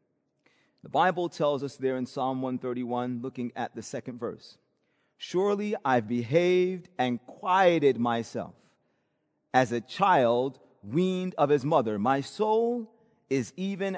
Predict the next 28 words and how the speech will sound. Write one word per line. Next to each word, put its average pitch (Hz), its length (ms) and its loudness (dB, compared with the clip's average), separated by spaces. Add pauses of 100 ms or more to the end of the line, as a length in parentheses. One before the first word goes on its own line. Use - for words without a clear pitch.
as 117 760 2 (100)
a 117 100 4
weaned 131 540 -2 (120)
child." 80 400 -6 (800)
That 214 240 4
word 180 260 4
behaved 139 640 2
in 131 140 -4
the 127 120 0
original 135 380 -4
language 131 440 -4
from 123 180 -6
whence 135 180 -6
it 135 80 -12
was 117 120 -8
translated, 117 840 -4 (480)
it - 140 -2
means 190 360 -2
that 156 160 4
he 151 80 -2
has 131 140 -2
gained 151 500 -2
self-possession. 135 1160 -2 (480)
One 190 220 0
that 202 120 4
has 170 300 4
self-possession 143 1120 0 (460)
is 127 320 -10